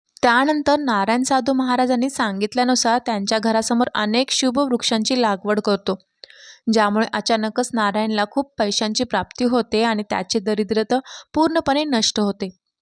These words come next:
नारायण आणि त्याची पत्नी भगवान श्रीहरी विष्णू यांचे आभार व्यक्त करतात. भगवान श्रीकृष्ण म्हणतात, "मित्र, अशा प्रकारे मी तुम्हाला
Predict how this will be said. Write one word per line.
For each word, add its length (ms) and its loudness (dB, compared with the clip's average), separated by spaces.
नारायण 460 0
आणि 200 0
त्याची 280 -2
पत्नी 360 -2
भगवान 520 0
श्रीहरी 380 2
विष्णू 360 0
यांचे 400 -2
आभार 320 2
व्यक्त 380 -4
करतात. 300 0
भगवान 440 2
श्रीकृष्ण 420 0
म्हणतात, 720 0
"मित्र, 400 0
अशा 200 2
प्रकारे 480 0
मी 240 -6
तुम्हाला 440 -4